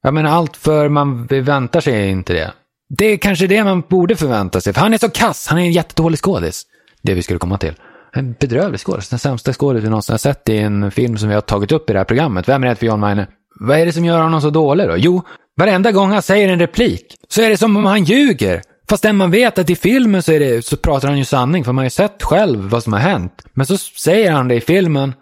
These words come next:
och är helt uppriktig i hans karaktär. Men han, skådisen är så kass så man tror honom ändå inte. Han ser ut som att han ljuger varenda gång han säger en replik. Det är fruktansvärt. Vilken usel skådis.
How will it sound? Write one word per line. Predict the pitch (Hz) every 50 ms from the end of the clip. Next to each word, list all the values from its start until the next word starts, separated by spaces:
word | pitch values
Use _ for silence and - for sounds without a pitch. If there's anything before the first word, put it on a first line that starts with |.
| _ _ -
och | - 139
är | 135
helt | 139 156 143 - - -
uppriktig | - 160 - - - - 175 202 196 - 156
i | 143
hans | 139 131 -
karaktär. | - 127 123 - - 165 104 95 95
Men | 110 127
han, | 123 127 170 185 175 143 - _ _ _ _ - - -
skådisen | - 247 254 233 214 196 - 202 190
är | 185
så | 170 165
kass | - - 214 208 156 - - - -
så | - - 175
man | 190 165
tror | - - 185 247 247 220
honom | 190 196 190 180 175
ändå | 175 170 160 165 185
inte. | 208 160 107 123
Han | 117 139
ser | 151 - 185 175
ut | 175 -
som | - 170
att | 160
han | 160 165 143
ljuger | 123 180 214 202 185 156 165
varenda | 151 151 151 147 143 139
gång | 135 143 139
han | 139 135 127
säger | - - 151 151 147 143
en | 135 127 120
replik. | 127 - - 196 185 90 82 - -
Det | 107
är | 101
fruktansvärt. | - - - 123 - - _ - 110 110 104 - - 143 127 85 85 -
Vilken | 104 101 - 113 120 - _
usel | - 156 190 202 180 - - 160 151
skådis. | 135 - - 170 185 208 160 104 87 78 82 - -